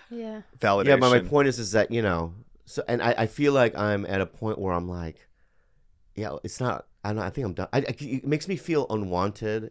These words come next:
Speaker 3: and ugly.
Speaker 1: Well, you put yourself out there. It didn't work the first time. You gotta keep trying. Dating's hard.
Speaker 3: Mm,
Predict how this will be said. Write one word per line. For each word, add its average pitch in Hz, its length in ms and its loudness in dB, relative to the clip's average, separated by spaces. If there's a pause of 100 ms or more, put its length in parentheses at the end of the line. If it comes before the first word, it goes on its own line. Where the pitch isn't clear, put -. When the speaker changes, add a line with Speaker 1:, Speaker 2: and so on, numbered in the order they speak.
Speaker 3:
and 95 140 -8
ugly. 76 420 -10 (400)
Speaker 1:
Well, 302 240 2
you 320 140 0
put 330 180 0
yourself 370 360 0
out 220 280 2
there. 240 280 4
It 240 120 -4
didn't 247 220 0
work 220 240 -4
the 233 80 -8
first 214 320 -10
time. 214 200 -4
You 233 120 -8
gotta 247 180 -2
keep 262 220 -14
trying. 214 600 -6 (720)
Dating's 262 320 -2
hard. 220 640 -2 (240)
Speaker 3:
Mm, 87 340 -4